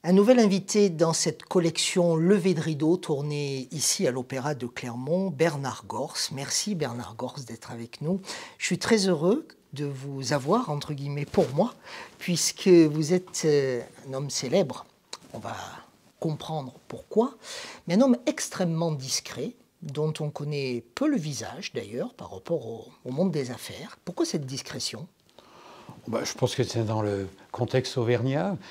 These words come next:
Speaker 2: Euh, pour, euh, travailler correctement, vivons discrètement.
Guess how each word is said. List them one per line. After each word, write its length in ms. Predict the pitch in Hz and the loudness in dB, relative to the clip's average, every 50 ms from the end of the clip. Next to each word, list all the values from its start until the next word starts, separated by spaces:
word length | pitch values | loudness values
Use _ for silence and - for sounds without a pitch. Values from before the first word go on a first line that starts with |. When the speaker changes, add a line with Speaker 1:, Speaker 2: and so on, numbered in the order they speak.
| - - - - - - - | -20 -20 -20 -20 -20 -12 -4
Speaker 2:
Euh, 260 | 110 107 107 107 107 107 - - | -2 0 2 2 0 -2 -4 -10
pour, 540 | - - 131 127 127 131 131 127 107 92 113 | -4 0 2 4 4 6 4 4 2 2 0
euh, 340 | 107 104 104 101 95 95 92 92 - - - - - - - _ _ _ _ _ - | 0 0 0 -2 -2 -2 -4 -6 -8 -12 -18 -20 -20 -20 -20 _ _ _ _ _ -8
travailler 500 | - - 98 101 107 107 104 117 117 113 | -6 -6 -2 -2 -2 0 0 0 -2 -2
correctement, 800 | - - 113 98 113 107 - - - 110 101 107 117 120 131 127 | -2 -4 -2 -2 -2 -4 -4 -6 -6 -4 -2 0 0 0 0 0
vivons 360 | 107 104 104 101 110 113 113 | -2 -4 -4 -4 -4 -4 -4
discrètement. 800 | 110 107 101 107 - - - 135 123 - - 160 175 180 175 | -4 -4 -6 -8 -10 -8 -8 -8 -8 -4 -4 -4 -2 -4 -6